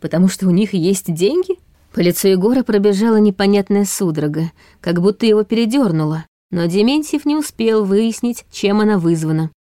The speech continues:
Один из датчиков, установленных в школе, сработал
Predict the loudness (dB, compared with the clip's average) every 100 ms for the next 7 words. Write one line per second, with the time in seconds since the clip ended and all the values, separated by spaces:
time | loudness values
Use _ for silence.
0 | _ -8 -4 0 2 2 2 -2 -2 -8
1 | -8 -8 -6 -2 0 2 2 0 -2 -4
2 | -2 0 0 -2 0 -2 -2 -6